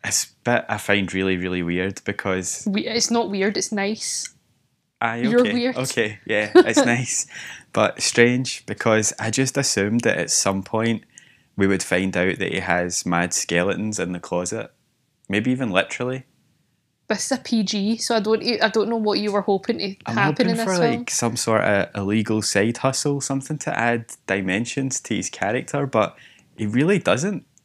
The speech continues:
Speaker 1: And I
Speaker 2: No.
Speaker 1: find that quite strange. He is actually as sincere and as squeaky clean as he appears on the face of it, and that's dead unusual. I actually find it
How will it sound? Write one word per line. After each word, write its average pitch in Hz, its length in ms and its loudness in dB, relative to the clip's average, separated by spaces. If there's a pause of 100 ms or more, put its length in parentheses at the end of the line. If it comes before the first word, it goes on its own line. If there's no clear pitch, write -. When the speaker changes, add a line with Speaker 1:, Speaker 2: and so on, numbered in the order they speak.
(120)
Speaker 1:
And - 100 -2
I 101 80 2
Speaker 2:
No. - 60 -6
Speaker 1:
find 156 220 -2
that 180 220 0
quite 113 240 0
strange. 139 520 0
He 117 80 -2
is 131 320 0
actually 120 720 -2 (420)
as 104 240 2
sincere 104 920 -2
and 101 180 -4
as 101 260 0
squeaky 101 440 -2
clean 113 460 -4 (440)
as 101 160 -4
he 110 100 2
appears 107 460 -2
on 107 140 -4
the 98 80 -4
face - 320 -2
of 139 100 -4
it, 143 180 0
and 104 100 -4
that's - 200 -4 (140)
dead 160 240 0
unusual. 131 520 2 (420)
I 123 180 0
actually 170 340 2
find 110 400 2
it 143 180 0